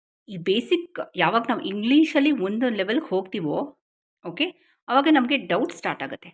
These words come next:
The doubt can be in the form of a questions or in form of a confirmations, right? ಇವತ್ತಿನ ಕ್ಲಾಸ್ ನಿಜವಾಗ್ಲೂ very important. Please make a note of it. ನಿಮ್ಗೆ ಫ್ಯೂಚರ್‌ಗೆ ಇದು ತುಂಬ ಯೂಸ್ ಆಗುತ್ತೆ ಅಂತ ಹೇಳ್ತಾ ಇವತ್ತಿನ ಕ್ಲಾಸ್ ಇಲ್ಲೇ ಎಂಡ್ ಮಾಡ್ತಾ ಇದ್ದೀನಿ. ನಿಮ್ಗೆ ಏನಾದ್ರು ಡೌಟ್ಸ್ ಇದ್ರೆ please comment me in the comment section.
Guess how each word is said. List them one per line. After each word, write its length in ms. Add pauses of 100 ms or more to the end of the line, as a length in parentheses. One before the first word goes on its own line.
(160)
The 120
doubt 240
can 140
be 100
in 100
the 100
form 240
of 100
a 60
questions 400 (520)
or 200
in 140
form 260
of 120
a 80
confirmations, 640 (100)
right? 220 (340)
ಇವತ್ತಿನ 360
ಕ್ಲಾಸ್ 320
ನಿಜವಾಗ್ಲೂ 680
very 380
important. 520
Please 640
make 140
a 120
note 200
of 140
it. 120 (480)
ನಿಮ್ಗೆ 220
ಫ್ಯೂಚರ್‌ಗೆ 480
ಇದು 100
ತುಂಬ 280
ಯೂಸ್ 220
ಆಗುತ್ತೆ 260
ಅಂತ 120
ಹೇಳ್ತಾ 240
ಇವತ್ತಿನ 300
ಕ್ಲಾಸ್ 240
ಇಲ್ಲೇ 180
ಎಂಡ್ 120
ಮಾಡ್ತಾ 200
ಇದ್ದೀನಿ. 200
ನಿಮ್ಗೆ 160
ಏನಾದ್ರು 280
ಡೌಟ್ಸ್ 160
ಇದ್ರೆ 160
please 500
comment 260
me 60
in 80
the 100
comment 240
section. 220